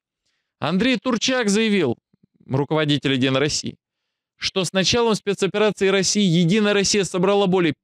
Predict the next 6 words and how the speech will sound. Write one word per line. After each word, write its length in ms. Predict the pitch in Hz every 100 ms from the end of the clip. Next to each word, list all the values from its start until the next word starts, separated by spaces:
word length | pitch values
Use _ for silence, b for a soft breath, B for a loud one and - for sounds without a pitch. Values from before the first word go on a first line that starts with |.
| -
пятисот 580 | 240 254 208 - 262 233
миллионов 440 | 233 226 214 190
рублей 300 | 208 202 196 -
пожертвований 640 | 165 131 240 240 180 180
от 200 | - 160 -
физических 580 | 160 175 233 202 - 170